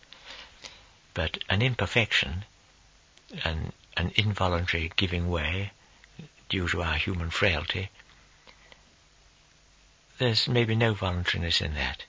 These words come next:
and is quite different, uh, to a deliberate venial sin. For instance, forgetfulness. That's not a sin.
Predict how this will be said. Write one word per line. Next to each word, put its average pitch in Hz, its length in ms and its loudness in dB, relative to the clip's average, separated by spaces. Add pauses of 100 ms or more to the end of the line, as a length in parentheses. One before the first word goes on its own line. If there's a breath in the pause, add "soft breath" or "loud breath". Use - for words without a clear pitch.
(840)
and 90 140 0
is 87 100 0
quite 131 340 4
different, 82 380 -4 (1400 loud breath)
uh, 76 360 2 (360)
to 90 120 2
a 85 80 2
deliberate 87 420 0 (460)
venial 85 440 0 (180)
sin. 69 320 -2 (920)
For - 140 -2
instance, 90 300 2
forgetfulness. - 760 0 (580 loud breath)
That's - 200 0
not 76 160 0
a 82 60 -2
sin. - 260 -4